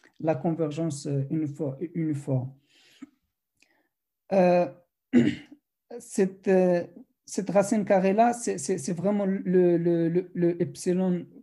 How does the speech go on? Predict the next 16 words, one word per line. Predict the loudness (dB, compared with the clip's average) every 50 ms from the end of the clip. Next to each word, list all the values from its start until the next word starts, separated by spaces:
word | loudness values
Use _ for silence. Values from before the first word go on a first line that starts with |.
| _ _
qu'on | -2 0 2 2 4
a. | 2 2 0 -2 -8 -18 _ _ _ _ _ _ _ 2
Et | 4 6 8 6 6 4
ce | 2 0 -4 -4 -4 -4
epsilon-là, | -6 -8 -8 -10 -8 -4 -2 -2 0 0 -2 0 0 2 2 0 0 -4 -8 -16 _ _ _ _ _ _ _ _ _ _ _ _ _ -12
euh, | -8 -6 -4 -4 -4 -4 -6 -8 -10 -10 -12 -14 -14 -18 _ _ _ _ _ _ _ _ _ _ _ _ _ _ _ -6
euh, | -2 -2 0 0 0 -2
si | -4 -4 -4
vous | -4 -2 -2
voulez | 0 0 2 4 6 6 6 4 2 0
le | -4 -2
voir, | 0 2 2 2 2 0 -2 -4
il, | -2 -2 -2 -2 -4 -6 -10 -20 _ _ _ _ _ _ _
il | 0 0 2 4
mesure, | 4 2 2 2 2 2 4 4 4 2 0 -4 -12 _ _ _ _ _ _ _ _ _ _ _ _ _ _ _ -6
euh, | -4 -2 0 0 0 0 0 -2 -2